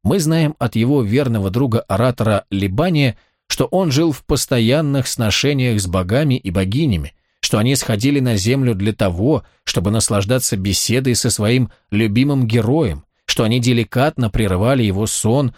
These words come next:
прикасаясь к его руке или к его волосам, что они предупреждали его о всякой приближающейся опасности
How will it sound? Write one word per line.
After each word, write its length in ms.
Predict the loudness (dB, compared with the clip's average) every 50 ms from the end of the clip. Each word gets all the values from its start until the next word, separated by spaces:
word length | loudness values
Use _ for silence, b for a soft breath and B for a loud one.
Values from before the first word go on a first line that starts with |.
| b b b
прикасаясь 600 | -2 -2 0 0 -2 0 0 0 0 0 0 -2
к 80 | -2 -2
его 180 | 0 0 2
руке 280 | 0 0 0 0 0 0
или 280 | 0 0 0 0 0
к 100 | 0 -2
его 180 | -2 -2 0 0
волосам, 680 | 0 -2 -2 -2 -2 -2 -2 -2 0 0 0 0 -2 -6 _ _ _ _ _
что 160 | -6 -2 0
они 140 | 2 2 2
предупреждали 760 | 2 2 0 0 0 0 2 2 2 2 2 2 2 2 2
его 260 | 2 2 2 2 0 0
о 120 | 0 -2 -2
всякой 560 | -2 -4 -4 0 0 0 0 0 0 -2 -2
приближающейся 1040 | 0 0 -2 0 0 0 0 0 2 0 0 0 0 0 -2 -2 -2 -2 -2 -2 -2
опасности 800 | -2 0 0 0 0 0 -2 -2 -2 -2 -2 0 0 -2 -2